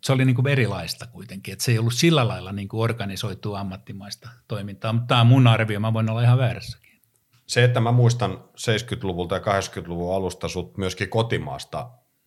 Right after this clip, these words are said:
Speaker 2: Datsun kuljettajana, niin siinä on pikkasen tämmönen, äh,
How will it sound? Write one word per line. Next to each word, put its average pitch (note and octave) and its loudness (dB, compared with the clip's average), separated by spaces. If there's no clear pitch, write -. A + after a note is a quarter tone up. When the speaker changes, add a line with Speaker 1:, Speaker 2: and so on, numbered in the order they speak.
Speaker 2:
Datsun F#2 -2
kuljettajana, D#2+ -6
niin E2 -4
siinä G#2 0
on A#2 2
pikkasen A2 -2
tämmönen, F#2 -4
äh, - -18